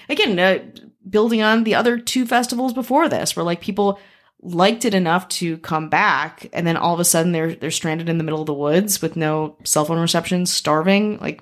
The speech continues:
peeing in a shrub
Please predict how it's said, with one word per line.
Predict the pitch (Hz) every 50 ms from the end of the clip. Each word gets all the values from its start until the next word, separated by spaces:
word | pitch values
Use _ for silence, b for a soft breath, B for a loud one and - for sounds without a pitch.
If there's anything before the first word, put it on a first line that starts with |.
| _ _ -
peeing | - - 165 160 170 180 190 202 208 208 208 196 196 b b b b b b b b b _ _ -
in | - 170 165
a | 156 151 147 - - _ _ _ _ _
shrub | - - - - - 170 170 165 170 185 214 233 294 277 -